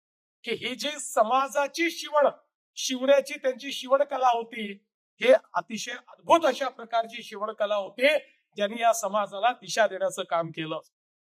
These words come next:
समाजातल्या उच्चवर्णीयांना ते प्रश्न विचारतात, "नाना वर्ण गवा, उनका एक वर्ण दूध,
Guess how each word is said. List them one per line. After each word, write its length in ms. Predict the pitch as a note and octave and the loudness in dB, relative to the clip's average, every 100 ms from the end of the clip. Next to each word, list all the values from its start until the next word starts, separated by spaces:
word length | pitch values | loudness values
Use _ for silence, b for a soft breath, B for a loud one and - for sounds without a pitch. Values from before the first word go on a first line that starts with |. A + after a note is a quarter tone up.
| _ _ _ _ | _ _ _ _
समाजातल्या 1000 | - A3+ A3 C#4 C#4 C#4 C4+ C#4+ B3+ G#3+ - _ _ - | 0 2 2 2 0 -4 -2 0 2 0 -6 _ _ -14
उच्चवर्णीयांना 920 | C4 - D4+ C4+ C4+ C#4 C#4 C4 G#3+ G3+ _ _ _ - | -8 -2 2 2 0 -6 -2 0 0 -2 _ _ _ -2
ते 60 | C#4 | -2
प्रश्न 320 | C4+ B3+ D#4 | 0 0 0
विचारतात, 680 | D4 A#3 B3 A3 G3 F3+ F3 _ _ _ _ _ _ _ _ _ | 0 2 2 2 0 0 -2 _ _ _ _ _ _ _ _ _
"नाना 500 | - E3 F3 G3+ B3 | -6 2 4 4 2
वर्ण 280 | B3+ A#3+ B3 B3 | 0 -4 -8 -8
गवा, 360 | G3+ G3+ F3 E3+ - _ _ _ _ _ _ _ _ - | -2 2 2 0 -8 _ _ _ _ _ _ _ _ -4
उनका 400 | A3 A3+ C#4 C#4+ - | -4 0 0 0 0
एक 220 | C4 C4 | -2 -2
वर्ण 300 | B3 B3+ C4+ | -2 2 2
दूध, 360 | C4 C#4+ C4 | 0 -6 -8